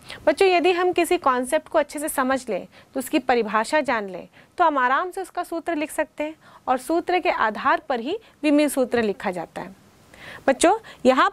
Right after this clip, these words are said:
पर यदि हम प्रतिबल का सूत्र देखें तो ये है बल बटे क्षेत्रफल। हालांकि यहाँ जो बल है वो प्रत्यानयन बल है, और इसका मात्रक देखें इसी आधार पर तो न्यूटन प्रति मीटर स्क्वायर है,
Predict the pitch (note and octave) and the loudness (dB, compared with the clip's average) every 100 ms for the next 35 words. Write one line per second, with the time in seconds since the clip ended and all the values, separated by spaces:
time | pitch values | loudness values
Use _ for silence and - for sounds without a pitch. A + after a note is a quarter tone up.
0 | G#4 F4+ D#4+ D#4+ E4+ C4+ E4 F4+ - A#3 | 2 2 2 0 -4 -2 -2 -2 -4 -6
1 | B3+ B3+ D4 E4+ D#4 C#4+ E4 F#4+ A3+ G3+ | -2 0 0 -2 -2 -6 -2 -2 -2 -4
2 | - G3+ - _ - _ - C#4 C4 E4+ | -8 -16 -16 _ -20 _ 0 2 4 2
3 | D4+ D#4+ E4+ F4 - - - G3 A#3+ D#4+ | 2 0 0 -2 -10 -20 -16 0 2 2
4 | C4+ C4+ - D#4+ - B3+ G3+ - - - | -2 -4 -2 -4 0 -2 -2 -10 -12 -14
5 | _ _ _ - A#3 B3+ E4+ F#4 E4+ F4+ | _ _ _ -2 2 2 2 0 2 2
6 | A3+ C4 E4+ C#4 E4 F#4 - F4 - F4+ | 2 0 0 -6 -2 -2 0 -2 -2 -4
7 | F4 C#4+ A#3 G#3 F3+ - _ _ - - | -2 -2 -2 -4 -10 -20 _ _ -20 -10
8 | - E4 E4 - F4+ B3+ A3 - F#4 D4 | 2 2 2 0 0 0 0 0 0 0
9 | B3+ - D4 D4+ - D#4+ C4+ A#3+ D4 D#4 | -2 -2 -4 -2 0 0 2 -2 -2 -2
10 | F4+ C4 B3+ E4 D#4+ D#4+ F#4+ F4+ F#4+ G4+ | -2 -2 -2 -4 -2 -2 0 2 2 2
11 | - - G#3 F3 G3+ | 0 -4 -8 -10 -20